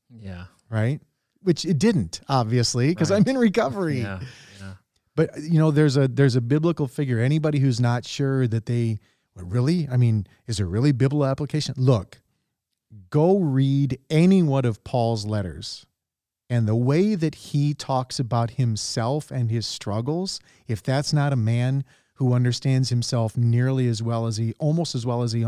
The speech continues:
Speaker 2: understands Christ's teaching, I would argue with that <laughs> all day long and twice on Sunday.
Speaker 1: Yeah. I mean, I'm thinking, you know, Colossians, Paul writes, "You have put on the new self, which is being renewed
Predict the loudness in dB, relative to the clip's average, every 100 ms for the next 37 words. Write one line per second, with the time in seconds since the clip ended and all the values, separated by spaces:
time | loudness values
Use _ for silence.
0 | -4 -4 -4 -2 -2 -2 -8 _ -10 -4
1 | -2 -2 -6 -12 -14 -8 -6 -4 -4 -4
2 | -4 -2 -2 -2 -4 -4 -4 -4 -6 -8
3 | -8 _ _ _ _ 0 4 4 2 0
4 | 0 0 0 0 -2 -4 -6 -6 -8 -8
5 | -10 -12 -16 _ -20 -18 -18 -20 _ _
6 | -6 -4 -4 -6 -10 -10 -10 -10 -10 -10
7 | -10 -8 -8 -8 -8 -8 -8 -10 -14 -16
8 | -20 _ -12 -10 -10 -10 -10 -12 -14 -16
9 | -20 _ _ _ _ _ -8 -6 -6 -10
10 | -10 -8 -6 -6 -6 -6 -6 -8 -8 -8
11 | -10 -14 -12 -14 -12 -10 -10 -10 -12 -12
12 | -10 -8 -8